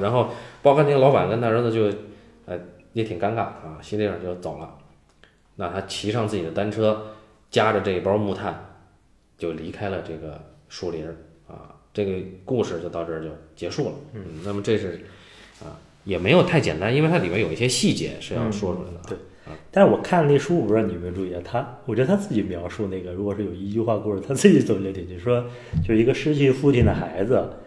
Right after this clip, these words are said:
Speaker 2: 然后就是，呃，遇到了一个女人，然后他跟这个女人接触过程中，感觉他慢慢地又找到了一个母亲，找到了母爱。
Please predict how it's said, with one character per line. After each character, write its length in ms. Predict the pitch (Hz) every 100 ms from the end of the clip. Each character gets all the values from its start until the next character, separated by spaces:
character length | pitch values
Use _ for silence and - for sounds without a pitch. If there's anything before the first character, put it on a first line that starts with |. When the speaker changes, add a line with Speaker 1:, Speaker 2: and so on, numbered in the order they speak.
| - - - -
Speaker 2:
然 220 | - 90 87
后 380 | 98 92 90
就 180 | 85 98
是， 460 | 87 95 90 85 90 - _ _ _ _
呃， 200 | 101 90 90
遇 180 | 127
到 100 | 117
了 80 | 107
一 100 | 107
个 60 | 127
女 240 | 120 87
人， 100 | 80 - - -
然 120 | - 92
后 80 | 101
他 80 |
跟 140 | 113 113
这 60 |
个 80 | 117
女 180 | 110 92
人 120 | 82
接 140 | 92 127
触 140 | 123
过 140 | 110 107
程 80 |
中， 160 | 104 110
感 180 | 107 82
觉 120 | 92
他 100 | 92
慢 180 | 120 113
慢 140 | 113 117
地 80 |
又 100 | 113
找 160 | 107 104 82
到 100 | 98
了 100 | 107
一 80 |
个 280 | 110 120 110 - -
母 200 | 113 85
亲， 260 | 85 110 104
找 160 | 98 90
到 80 |
了 80 | 107
母 240 | 127 92 82
爱。 340 | 107 92 -